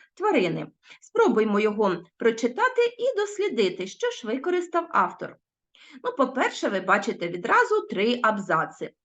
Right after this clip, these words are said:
Справді, три абзаци, тому що перший абзац — це зачин, якийсь вступ, основна частинка —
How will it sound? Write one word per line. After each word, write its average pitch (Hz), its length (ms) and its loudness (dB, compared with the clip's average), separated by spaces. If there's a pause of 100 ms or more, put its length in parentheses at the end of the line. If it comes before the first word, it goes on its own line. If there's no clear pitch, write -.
(360)
Справді, 180 520 2
три 226 180 0
абзаци, 196 480 -2
тому 233 300 2
що 214 220 -6
перший 208 400 0
абзац — 180 460 -2
це 151 280 -2 (220)
зачин, 220 640 -2
якийсь 190 380 -4
вступ, 403 460 0 (320)
основна 226 520 2
частинка — 415 600 -2